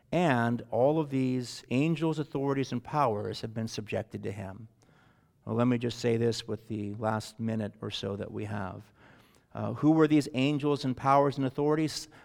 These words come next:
There's two main views. One is that it's talking about all the spirit beings. And we can say with certainty that those angels who are not rebellious certainly are under the authority of Christ.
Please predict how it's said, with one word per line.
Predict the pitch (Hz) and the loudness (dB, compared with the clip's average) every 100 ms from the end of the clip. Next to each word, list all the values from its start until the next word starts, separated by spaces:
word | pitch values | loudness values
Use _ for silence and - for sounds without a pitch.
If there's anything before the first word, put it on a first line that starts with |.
| - | -2
There's | 135 - | -2 -2
two | - 185 | -4 -2
main | 160 151 147 | 2 2 0
views. | 131 156 156 | 0 0 0
One | 127 135 147 | -2 0 2
is | 151 139 | 0 0
that | 135 | 0
it's | 127 | -2
talking | - 135 135 139 | 2 0 0 -2
about | 131 139 | -2 0
all | - 143 139 | 4 4 4
the | 127 | 0
spirit | - 107 101 - | -4 -4 -4 -4
beings. | 101 98 110 - - _ _ _ _ _ | -10 -12 -16 -20 -20 _ _ _ _ _
And | 123 139 | 2 4
we | 175 | 4
can | 175 | 2
say | 160 165 170 | 2 2 2
with | 160 | 0
certainty | - 185 110 117 120 127 | 0 0 0 -4 -2 0
that | 120 120 | 0 2
those | 127 151 151 | 2 2 2
angels | 123 139 151 151 | 0 0 0 -4
who | - 123 | -4 -2
are | 113 | 0
not | 123 175 208 | 2 2 0
rebellious | 131 107 101 98 123 | -2 -2 -2 -2 -4
certainly | - 135 151 156 151 | 0 0 0 0 0
are | 127 | 2
under | 131 | 0
the | 135 | 0
authority | 135 120 110 113 | -2 -2 0 -2
of | 113 | -4
Christ. | - 110 - - - | -4 -6 -8 -16 -20